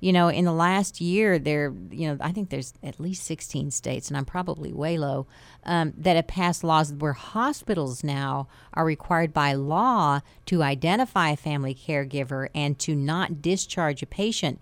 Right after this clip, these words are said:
until that family caregiver has been notified they're being discharged,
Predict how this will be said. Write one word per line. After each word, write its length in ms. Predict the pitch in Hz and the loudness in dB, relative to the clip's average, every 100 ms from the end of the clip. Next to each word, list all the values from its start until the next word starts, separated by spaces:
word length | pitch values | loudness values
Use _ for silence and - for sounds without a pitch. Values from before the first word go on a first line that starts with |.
| - - - | -16 -20 -4
until 460 | 160 156 - 180 160 | -2 2 4 4 4
that 240 | 147 - | 0 0
family 340 | - 165 156 | 0 0 0
caregiver 460 | 139 180 175 160 143 | -2 -2 -2 -2 -4
has 100 | 131 | -4
been 220 | - 131 | -4 -4
notified 560 | 131 143 170 190 180 185 | 0 0 0 2 0 2
they're 80 | 180 | 0
being 260 | 185 180 | 2 0
discharged, 720 | 175 175 175 - 170 165 160 | 0 -2 -2 -4 -2 -2 -4